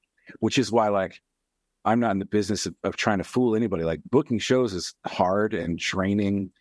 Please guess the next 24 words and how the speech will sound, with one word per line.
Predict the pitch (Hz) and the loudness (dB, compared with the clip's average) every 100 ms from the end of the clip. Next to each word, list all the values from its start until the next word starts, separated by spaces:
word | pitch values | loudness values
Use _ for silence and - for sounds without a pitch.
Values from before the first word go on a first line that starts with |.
| _ _ _ - | _ _ _ -2
and | 98 | 0
you | 95 | 0
deal | 90 107 101 | 0 0 2
with | 95 - - _ _ _ _ _ _ _ _ _ _ | -2 -6 -20 _ _ _ _ _ _ _ _ _ _
so | - - 135 120 | -8 0 2 2
much, | 117 113 113 - | 2 0 0 -2
like, | 101 87 - - _ | -2 -2 -6 -18 _
unreturned | 127 123 110 - 127 123 120 120 - - _ - | 0 2 0 0 0 2 0 -2 -6 -20 _ -2
emails | 117 117 117 113 110 101 | 0 2 2 2 0 0
or, | 104 98 - | -2 -2 -2
like, | 98 - | -4 -4
again, | 92 107 90 | -4 -2 -2
like, | 85 _ | -4 _
the | 101 | -6
person | - 120 - | -2 -2 0
that | 107 95 | -2 -2
worked | 92 120 - | -2 -2 0
there | 117 110 | 0 0
that | 98 | 0
you | 95 101 | -2 0
knew, | 107 120 113 | 0 0 0
they | 85 | -2
left | 87 123 127 - 92 | 0 0 0 -4 -6
and, | 78 | -4